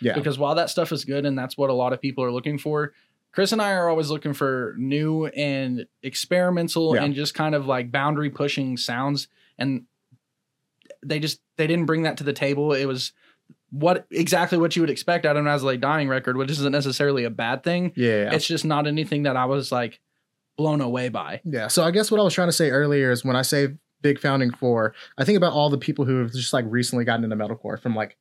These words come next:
Speaker 1: Bad Omens or, like, you know,
Speaker 2: Yeah.
Speaker 1: new, newer style metalcore bands. If I was to say, "Okay, well, then this is the founder of this, what you're listening to,"
Speaker 2: Mm-hmm.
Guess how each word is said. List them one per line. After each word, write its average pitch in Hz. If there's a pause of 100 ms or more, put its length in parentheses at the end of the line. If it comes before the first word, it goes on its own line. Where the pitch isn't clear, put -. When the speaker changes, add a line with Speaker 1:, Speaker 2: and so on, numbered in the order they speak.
(360)
Speaker 1:
Bad 120
Omens 101
or, 107
like, 104 (100)
you 123
know, 113
Speaker 2:
Yeah. 117
Speaker 1:
new, 131
newer 135
style 120
metalcore 110
bands. 104 (480)
If 117
I 131
was 139
to 139
say, 135
"Okay, 123
well, 113
then 113
this 135
is 139
the 127
founder 117
of 110
this, -
what 113
you're 107
listening 110
to," 104 (120)
Speaker 2:
Mm-hmm. 120